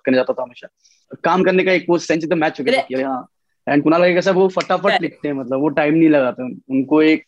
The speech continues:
Speaker 1: थॉट दो, वो फटाफट लिखते हैं।
Speaker 2: हाँ।
Speaker 1: तो करीब, अ, जब हुआ, अ, जब हम सोच रहे थे तो विशाल सर ने भी मुझे सजेस्ट किया कि, अ, किसे लिखा, अ, मतलब कुणाल से क्यों नहीं लिखाया था? तो मैंने बोला, "अरे बहुत सही बोला आपने।"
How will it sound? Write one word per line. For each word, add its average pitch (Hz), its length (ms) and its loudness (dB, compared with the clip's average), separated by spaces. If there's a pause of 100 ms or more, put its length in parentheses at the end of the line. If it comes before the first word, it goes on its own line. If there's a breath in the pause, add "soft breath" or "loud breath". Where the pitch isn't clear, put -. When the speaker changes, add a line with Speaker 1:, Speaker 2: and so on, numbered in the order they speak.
Speaker 1:
थॉट 147 180 2
दो, 143 200 0
वो 156 200 2
फटाफट 143 360 0
लिखते 131 260 -10
हैं। 190 60 -12
Speaker 2:
हाँ। - 440 -20
Speaker 1:
तो 143 80 0
करीब, 160 460 2
अ, 160 160 4
जब 147 200 -2
हुआ, 160 200 2
अ, 139 440 -4
जब 131 140 -8
हम 151 100 -4
सोच 143 260 -8
रहे 143 100 -2
थे 139 140 -12
तो 147 160 0
विशाल 151 280 0
सर 175 100 0
ने 165 120 4
भी 160 100 4
मुझे 147 180 0
सजेस्ट 139 360 -4
किया 135 120 -6
कि, 131 220 -10
अ, 123 140 -8 (140)
किसे 131 300 -4
लिखा, 120 600 -4
अ, 120 40 2
मतलब 131 240 0
कुणाल 147 260 2
से 147 120 -2
क्यों 151 100 0
नहीं 139 120 0
लिखाया 123 260 -8
था? - 100 -20 (180)
तो 127 60 -10
मैंने 131 180 0
बोला, 143 200 4
"अरे 143 140 2
बहुत 131 320 -2
सही 127 220 0
बोला 120 460 -4
आपने।" - 460 -12